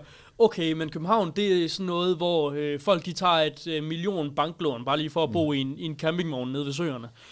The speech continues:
Speaker 1: Øh, altså, det er fuldstændig åndssvagt. Men sådan er det jo også i Aar-, i Aarhus. Altså, det er jo nøjagtigt det samme. Hvis du har en lille formue, eller sådan en arv, du har fra en ukendt tante, så kan du,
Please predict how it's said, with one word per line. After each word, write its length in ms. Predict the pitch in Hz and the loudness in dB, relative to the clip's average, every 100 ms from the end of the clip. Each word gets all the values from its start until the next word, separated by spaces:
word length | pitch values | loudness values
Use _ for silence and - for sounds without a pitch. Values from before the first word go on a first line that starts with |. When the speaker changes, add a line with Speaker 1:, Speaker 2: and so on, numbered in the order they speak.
| - - - | -20 -16 -4
Speaker 1:
Øh, 360 | 208 170 160 170 | 4 6 6 2
altså, 140 | 196 143 | -6 -4
det 160 | 185 175 | -2 -2
er 40 | - | -4
fuldstændig 800 | - 202 208 180 - 170 143 147 143 - | -4 -2 -2 -4 -6 -4 -4 -6 -6 0
åndssvagt. 500 | 202 156 143 131 - - - - _ 220 | 0 0 -4 -6 -8 -20 -20 -20 _ -4
Men 140 | 185 | -2
sådan 160 | 160 202 | 0 0
er 40 | |
det 80 | 180 | 0
jo 100 | 180 | 0
også 200 | 202 202 | -2 -2
i 40 | |
Aar-, 120 | 202 196 185 | -4 -4 -2
i 40 | |
Aarhus. 440 | 214 226 147 - - _ - | 0 0 -4 -10 -16 _ -8
Altså, 180 | 165 160 | -6 -2
det 140 | 180 | 0
er 40 | 175 | 2
jo 140 | 165 165 - | 2 -2 -6
nøjagtigt 520 | 208 185 - 226 - | -2 0 2 0 0
det 80 | 143 | -2
samme. 280 | 147 147 185 | 0 0 -6
Hvis 380 | 214 185 - - - | -4 -4 -4 -10 -6
du 60 | |
har 100 | 220 | -2
en 60 | 254 | 0
lille 140 | 208 220 | -2 -2
formue, 500 | 175 185 180 143 143 | -2 0 -2 -2 -2
eller 120 | 135 | -4
sådan 140 | 139 | -6
en 40 | 156 | -2
arv, 300 | 185 165 147 | 4 4 2
du 80 | 143 | -4
har 280 | 147 143 | -2 -2
fra 160 | 139 139 | -4 -6
en 60 | 170 | -6
ukendt 300 | 180 175 143 | -6 -6 -4
tante, 320 | 151 160 170 175 160 - - | -4 -4 -4 -4 -6 -6 4
så 120 | 214 | 8
kan 100 | |
du, 60 | 214 | 8